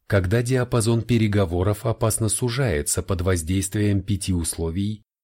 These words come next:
о которых мы говорили в самом начале. Проблема обязательств и четыре другие логические предпосылки направляют самолёт в более опасную обстановку,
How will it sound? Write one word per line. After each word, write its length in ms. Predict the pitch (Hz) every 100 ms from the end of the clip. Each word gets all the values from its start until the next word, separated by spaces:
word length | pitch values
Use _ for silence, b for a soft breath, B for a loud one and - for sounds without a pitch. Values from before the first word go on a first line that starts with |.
| _
о 120 | 101
которых 520 | 90 92 90 85 90 101
мы 120 | 98
говорили 480 | 98 95 98 98 104
в 80 | -
самом 420 | - 107 107 117
начале. 600 | 120 - 101 69 - - _ _ _ _ _ _ _ _ _ _
Проблема 540 | 98 82 78 78 78 -
обязательств 920 | 90 76 73 85 85 78 - - - _ -
и 120 | 92
четыре 460 | - 95 98 90
другие 500 | 82 92 95 95 85
логические 760 | 85 85 95 92 98 - 90 87
предпосылки 840 | - 92 - 92 - 87 90 95
направляют 680 | 104 98 101 95 95 90 95
самолёт 560 | - 107 95 92 95 95
в 120 | 90
более 520 | 82 95 92 95 101
опасную 720 | - 120 120 - 85 80 85 -
обстановку, 880 | - - - 113 95 - 67 -